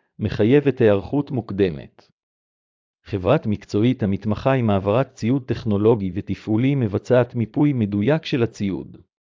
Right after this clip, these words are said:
המיפוי נועד לאסוף מידע על כל הציוד הקיים בארגון ולסמן את כל הפריטים חדרי מחשב, חוות שרתים,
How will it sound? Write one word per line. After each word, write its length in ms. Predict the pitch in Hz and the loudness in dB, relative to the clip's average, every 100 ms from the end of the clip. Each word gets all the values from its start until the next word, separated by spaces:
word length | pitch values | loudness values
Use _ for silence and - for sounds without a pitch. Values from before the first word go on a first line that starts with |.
| _ _ _ _ _ - | _ _ _ _ _ -6
המיפוי 460 | 101 101 - 170 135 | -2 -2 2 2 4
נועד 360 | 101 107 131 | 2 2 2
לאסוף 460 | 107 98 - 123 110 | 4 2 2 -2 0
מידע 380 | 101 98 127 123 | -2 2 4 4
על 120 | 101 | 0
כל 240 | - 139 | 2 2
הציוד 340 | 127 - 127 120 | 2 0 0 0
הקיים 420 | - 107 127 104 | 2 2 2 2
בארגון 440 | 101 98 117 143 | 2 2 -2 -2
ולסמן 520 | 123 98 - 113 151 | -2 -4 -2 -2 -2
את 140 | 120 - | -4 -4
כל 240 | 156 156 | 2 2
הפריטים 440 | 139 110 107 139 131 | 2 -2 -2 -2 -2
חדרי 400 | 113 98 113 101 | -2 2 2 2
מחשב, 520 | 104 - - 92 - - _ _ _ | -4 -6 -4 -4 -4 -16 _ _ _
חוות 340 | - 87 113 113 | -10 -2 -2 0
שרתים, 640 | 107 98 - 110 92 | 0 0 0 -4 -4